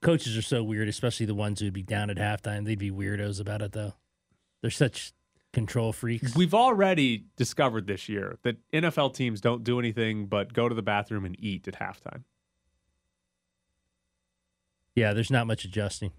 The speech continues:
Speaker 2: Peyton Manning said it on the Manning
Speaker 1: Yes,
Speaker 2: cast.
Speaker 1: Peyton Manning
Speaker 2: There was
Speaker 1: said it.
Speaker 2: that story about the Bengals, and they were like, "Pfft, I got a snack that I make sure I have before the game, and I come in and go to the bathroom, and my position coach says, 'Hey, we're gonna run this
Speaker 1: Yeah.
Speaker 2: play instead of this play, and then we're done.'"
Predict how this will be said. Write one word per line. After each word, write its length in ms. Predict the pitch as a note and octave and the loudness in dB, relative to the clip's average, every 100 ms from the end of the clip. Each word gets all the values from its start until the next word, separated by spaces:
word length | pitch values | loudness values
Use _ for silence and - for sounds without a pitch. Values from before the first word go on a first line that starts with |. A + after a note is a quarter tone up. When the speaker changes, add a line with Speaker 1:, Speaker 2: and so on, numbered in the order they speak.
| _ | _
Speaker 2:
Peyton 260 | C#3+ D#3+ C#3+ | 2 2 2
Manning 340 | C#3+ C#3+ C#3 | 2 2 0
said 240 | - C#3 | 2 2
it 140 | C3 - | 2 0
on 420 | C3 A#2+ A#2 A2 - | 0 0 -2 -6 -4
the 80 | A#2 | 4
Manning 300 | A#2+ A2+ A#2+ | 6 6 2
Speaker 1:
Yes, 80 | |
Speaker 2:
cast. 260 | C3 A#2+ A#2+ | 2 4 4
Speaker 1:
Peyton 160 | B2+ A#2+ | 4 2
Manning 160 | A#2+ | 4
Speaker 2:
There 60 | A2+ | 4
was 80 | A2 | 2
Speaker 1:
said 60 | A2+ | 2
it. 20 | |
Speaker 2:
that 180 | A2+ - | 2 0
story 360 | - B2+ B2+ | 2 4 4
about 240 | A#2+ A#2 A2 | 2 2 0
the 80 | G2+ | 0
Bengals, 540 | A2 A#2+ A#2+ A#2 A2 | 0 0 0 -2 -2
and 100 | G#2 | -2
they 80 | G#2+ | -2
were 120 | G#2 | 0
like, 260 | G#2 G2+ - | 0 -2 -4
"Pfft, 240 | - - _ _ _ _ _ _ _ _ - | -8 -8 _ _ _ _ _ _ _ _ 0
I 120 | C3 | 2
got 160 | C#3 A#2+ | 4 2
a 40 | |
snack 640 | - B2+ B2+ D3 - - | -2 0 0 0 -2 -4
that 160 | - A#2 | 0 2
I 120 | A2 | 2
make 180 | A2+ A#2 | 0 -2
sure 180 | - A#2+ | 2 2
I 80 | A2 | 4
have 260 | A#2+ A#2 | 4 2
before 320 | G#2 - B2+ C3 | 0 0 2 2
the 120 | A2+ | 0
game, 320 | G#2+ G#2+ G#2+ | 0 0 0
and 100 | G#2 | -2
I 60 | G2+ | 2
come 240 | B2 A#2 | 4 4
in 100 | A#2 | 2
and 100 | G#2+ | 2
go 120 | A#2 | 0
to 80 | A2 | 0
the 80 | F#2+ | 0
bathroom, 520 | A2 A2+ A#2+ A#2 A2+ | 0 0 0 -2 0
and 80 | G#2 | 0
my 140 | G#2+ | 0
position 480 | G#2 G#2 A2 - A#2+ | 0 -2 -2 -2 -2
coach 300 | A#2 G#2 - | 0 0 0
says, 180 | G#2+ F#2+ | -4 0
'Hey, 160 | A#2 | 2
we're 80 | A2 | 2
gonna 140 | G#2 G#2 | 0 0
run 200 | G#2 G2+ | 0 0
this 180 | A2 A2 | -2 2
Speaker 1:
Yeah. 60 | |
Speaker 2:
play 180 | A2 G#2+ | 2 2
instead 240 | G2 A2+ | 0 0
of 60 | G2+ | 2
this 180 | B2 - | 0 0
play, 260 | A2 F#2+ F#2+ | 0 2 2
and 80 | |
then 120 | G2+ G2 | 0 -2
we're 120 | F#2+ | -2
done.'" 380 | A2+ C3 G#2+ | 0 0 -2